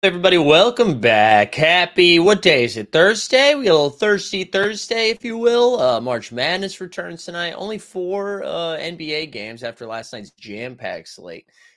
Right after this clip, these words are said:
Uh, but we're gonna dive into all the games last night. Uh, you know, and we're still battling through the elements here. We took a, you know, a downturn here in the health. Uh, so that makes it sound more serious than it was. It's fine, but this might be a, more of an abbreviated show. Who do we got here this morning? We got Sneeps.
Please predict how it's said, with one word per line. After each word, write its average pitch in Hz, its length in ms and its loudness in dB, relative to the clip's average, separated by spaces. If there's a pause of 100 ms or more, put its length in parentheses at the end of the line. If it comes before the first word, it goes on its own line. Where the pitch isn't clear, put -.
(100)
Uh, 113 380 -4
but 135 100 -8
we're 175 100 -4
gonna 233 160 -6
dive 208 300 -4
into 202 160 -6
all 196 180 -2
the 180 80 -8
games 165 260 -8
last 151 280 -4
night. 131 300 -8
Uh, 131 460 -6
you 196 120 -12
know, 139 100 -6
and 139 100 -10
we're 175 80 -8
still 214 220 -12
battling 180 460 -2
through 175 140 -10
the 147 100 -8
elements 110 340 -8
here. 92 160 -18
We 107 140 -20
took 156 260 -14
a, 143 400 -6
you 143 80 -14
know, 92 140 -14
a 92 80 -16
downturn 131 600 -12
here 110 200 -14
in 101 80 -18
the 98 100 -14
health. 95 380 -12
Uh, 95 320 -12
so 101 440 -12 (300)
that 226 120 -8
makes 196 200 -4
it 120 80 -16
sound 98 300 -12
more 92 100 -18
serious 98 360 -16
than 104 100 -20
it 104 80 -20
was. 101 240 -16
It's 104 160 -20
fine, 120 560 -10
but - 100 -20
this 131 160 -16
might 147 220 -8
be 170 180 -10
a, - 140 -8
more 214 180 -8
of 202 80 -8
an 185 80 -8
abbreviated 107 720 -10
show. 98 180 -12
Who 156 80 0
do 247 60 -4
we 277 80 -4
got 208 200 2
here 151 100 -10
this 127 160 -18
morning? 120 140 -14
We 127 100 -12
got 120 60 -16
Sneeps. 160 420 -8